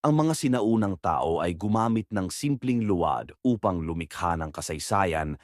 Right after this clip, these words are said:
at magbahagi ng kanilang mga kwento. Dahil dito, maraming impormasyon tungkol sa kanilang kultura, batas, at mga Diyos ang naisalba at naunawaan natin ngayon.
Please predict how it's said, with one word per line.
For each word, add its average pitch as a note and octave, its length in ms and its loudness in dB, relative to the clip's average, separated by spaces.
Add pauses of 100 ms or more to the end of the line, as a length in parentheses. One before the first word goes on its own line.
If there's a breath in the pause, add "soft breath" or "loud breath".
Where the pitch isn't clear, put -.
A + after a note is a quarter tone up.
(300 soft breath)
at D3 160 0
magbahagi C3 720 0
ng A#2 160 0
kanilang F2 400 -2
mga E2+ 320 0
kwento. D2 560 -4 (640)
Dahil D#2+ 400 0
dito, E2 400 -2
maraming F2 480 0
impormasyon E2+ 800 -2
tungkol D2+ 400 -4
sa - 160 -10
kanilang D#2+ 480 -4 (320 soft breath)
kultura, E2+ 800 0
batas, E2 640 -2 (320 soft breath)
at D3+ 160 -4
mga D3 240 4
Diyos C#3+ 400 2
ang A#2+ 320 2
naisalba E2+ 880 0 (240 loud breath)
at - 240 -6
naunawaan G2+ 720 2
natin D2 480 -6
ngayon. B1 480 -8